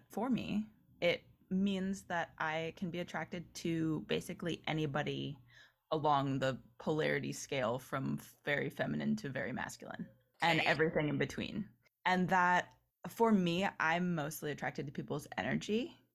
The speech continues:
Speaker 1: And what I've learned about myself is that I tend to home base in more feminine energy.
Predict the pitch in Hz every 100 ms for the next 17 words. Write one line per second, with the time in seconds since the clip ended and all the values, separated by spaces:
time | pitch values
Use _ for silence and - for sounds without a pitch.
0 | _ _ - - 180 180 220 214 202 202
1 | 180 - 175 - 156 - 156 - 143 135
2 | - 147 - 165 156 156 151 151 156 156
3 | 151 156 156 156 147 - 143 143 143 -
4 | 143 143 175 185